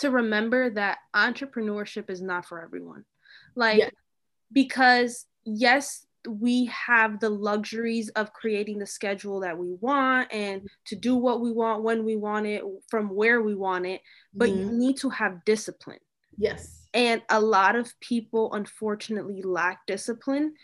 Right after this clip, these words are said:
Speaker 1: and
Speaker 2: Mm-hmm.
Speaker 1: they're just like, "Oh, okay, like, yep, I'm my own boss, so I'll just do that tomorrow," and then keep pushing it back. I'm like, "Okay, boom, you already lost a client. Okay, you
Speaker 2: Right.
Speaker 1: didn't get back to those emails. They're not interested in that offer no more."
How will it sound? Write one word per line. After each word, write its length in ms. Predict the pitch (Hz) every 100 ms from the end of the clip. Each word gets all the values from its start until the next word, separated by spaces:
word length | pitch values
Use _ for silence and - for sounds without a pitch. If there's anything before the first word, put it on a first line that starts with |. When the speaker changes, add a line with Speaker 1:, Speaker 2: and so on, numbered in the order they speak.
| _ -
Speaker 1:
and 260 | 220 208 196
Speaker 2:
Mm-hmm. 180 | 196
Speaker 1:
they're 140 | 226 226
just 180 | 240 -
like, 180 | 254 - -
"Oh, 220 | 381 370
okay, 300 | 349 285 277
like, 300 | 269 226 - -
yep, 320 | 226 254 254 220
I'm 160 | 294
my 140 | 294 220
own 220 | 233 214
boss, 360 | 214 196 190 -
so 80 |
I'll 160 | 208 233
just 180 | 240 202
do 100 | 220
that 180 | 214 202
tomorrow," 500 | 208 196 180 170 -
and 100 | 220
then 100 | 226
keep 240 | 220 254
pushing 300 | - 240 240
it 100 | 202
back. 220 | 196 202 208
I'm 80 | 226
like, 160 | 208 262
"Okay, 180 | 262
boom, 360 | 214 196 220 202
you 140 | 220 240
already 240 | 240 214
lost 300 | 196 202 -
a 40 |
client. 440 | 180 - 190 170 - _ _ _ _
Okay, 160 | 254 262
you 60 | 196
Speaker 2:
Right. 160 | 233
Speaker 1:
didn't 220 | 240 254
get 160 | 247 233
back 180 | 226 233
to 100 | 247
those 240 | 220 214 208
emails. 500 | 233 240 247 262 - _
They're 200 | 208 220
not 200 | 233 214
interested 420 | 214 208 214 - 196
in 80 |
that 120 | 190 175
offer 300 | 180 - 170
no 140 | 175
more." 320 | - 76 -